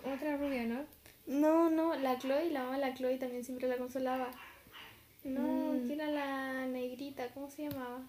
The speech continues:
Speaker 1: No me acuerdo, pero ahora igual está como conocida. Al final todas como que se hicieron conocidas.
Speaker 2: Sí.
Speaker 1: Todas como
Speaker 2: La
Speaker 1: que
Speaker 2: Kendall, me acuerdo igual.
Speaker 1: Pero la Maddie es como la que más ha, como ha salido, ¿no?
Speaker 2: Sí,
Speaker 1: Según
Speaker 2: pues
Speaker 1: yo.
Speaker 2: la Maddie era la favorita de ella, sí, incluso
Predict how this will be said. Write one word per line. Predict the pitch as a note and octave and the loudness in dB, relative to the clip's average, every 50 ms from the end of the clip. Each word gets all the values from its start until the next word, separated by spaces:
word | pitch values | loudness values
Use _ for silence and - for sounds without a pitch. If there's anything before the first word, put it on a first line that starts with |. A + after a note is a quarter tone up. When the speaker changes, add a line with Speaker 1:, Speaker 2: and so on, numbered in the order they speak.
| - - - - - - - _ - - | -18 -20 -20 -20 -20 -20 -20 _ -14 -10
Speaker 1:
No | B3+ B3 B3 | -6 -6 -4
me | A#3+ | -6
acuerdo, | A#3 A#3 A3+ A3+ A#3 A#3+ A#3 A3+ | -4 -4 -6 -4 -4 -6 -6 -4
pero | - B3 | -2 -2
ahora | C4 C4 C#4+ D4+ D4 D4 | 0 0 0 0 0 0
igual | C#4 B3+ C4 C4+ | 0 -2 -4 -4
está | C#4 - D4 D4 | -4 -6 -8 -6
como | D4+ D4+ | -6 -6
conocida. | D4+ D4+ D4+ D4 D4 - C#4 | -6 -6 -6 -6 -8 -6 -6
Al | C#4 | -6
final | C#4 C#4+ D4 E4 E4+ D#4+ | -4 -4 -4 -4 -4 -4
todas | C4+ C4+ C#4+ - | -4 -4 -4 -4
como | - D4+ D4+ | -4 -6 -4
que | D4+ D4 | -4 -4
se | - D4+ D4+ | -6 -6 -8
hicieron | D4 - - D4 D4+ D4+ D4 C#4+ | -8 -6 -6 -4 -2 -2 -4 -4
conocidas. | C#4+ D4 C#4+ C#4+ C#4+ - C4+ C4 B3 A3+ A3+ A3 - - - - | -6 -6 -8 -8 -6 -6 -6 -4 -4 -4 -6 -8 -12 -20 -18 -14
Speaker 2:
Sí. | - - D4+ C#4 B3+ - - - - - - | -8 -4 -4 -4 -4 -6 -12 -18 -16 -10 -8
Speaker 1:
Todas | C4+ C4 C4+ C4+ - | -4 -2 -2 -4 -4
como | - C#4 C#4 C#4 C4 | -4 -4 -2 0 2
Speaker 2:
La | B3+ B3 A#3+ | 2 2 2
Speaker 1:
que | B3+ C4 | 0 0
Speaker 2:
Kendall, | C4 B3 A#3+ B3 B3+ C4 C4+ C4+ C4+ C4 B3+ B3 B3+ B3+ B3+ C4 | 2 2 2 2 2 0 0 0 0 0 0 0 0 -2 -2 -2
me | C4 | -2
acuerdo | B3+ B3+ B3+ B3+ B3 B3+ B3+ B3+ | -4 -4 -2 -2 -2 0 0 -2
igual. | B3+ C4 B3+ C4+ | -2 -4 -4 -2
Speaker 1:
Pero | B3+ B3 B3 | -2 0 2
la | B3+ A#3+ | 2 2
Maddie | A#3 A3+ A3+ A#3 C4 C#4+ | 2 0 0 0 -2 -4
es | C#4+ | -4
como | - D4+ C#4+ | -4 -4 -2
la | C4+ C4 | -2 -2
que | B3+ B3 | -2 -2
más | A3+ G#3+ G#3 G#3+ A3 A3+ | -2 -2 -2 -4 -8 -8
ha, | A#3+ A#3 A#3 A#3 A#3 A#3 | -8 -8 -6 -6 -8 -8
como | B3 A#3 A#3+ A#3+ A#3 A#3+ | -6 -6 -4 -4 -4 -6
ha | A#3+ | -8
salido, | - - A#3+ A#3 B3 B3 B3 A3 | -8 -8 -6 -4 -4 -2 -4 -4
¿no? | G3+ G3+ G3+ B3 D4+ - - - - | -6 -6 -10 -10 -12 -14 -18 -14 -6
Speaker 2:
Sí, | B3+ A#3+ | -2 0
Speaker 1:
Según | A#3+ B3 A#3+ | 2 4 6
Speaker 2:
pues | B3 C4 B3+ | 6 6 6
Speaker 1:
yo. | B3 B3+ | 6 4
Speaker 2:
la | B3 B3 | 4 2
Maddie | B3 B3 B3 C4 C#4 C#4 | 0 2 2 2 4 4
era | C#4+ D4 D4 | 4 4 6
la | D4 D4 | 4 4
favorita | D4 D4 D4 C#4 C4+ C4 C4 C4+ C#4 C#4+ C4+ C4+ | 4 6 6 6 6 4 2 -2 -2 -2 0 0
de | C#4 C#4+ C#4+ | 0 0 0
ella, | D4 D4 | -2 -4
sí, | - C4+ C4 | -4 -6 -6
incluso | C#4 C#4 D#4 D4 D4+ D#4 D#4 | -6 -4 -4 -4 0 0 -2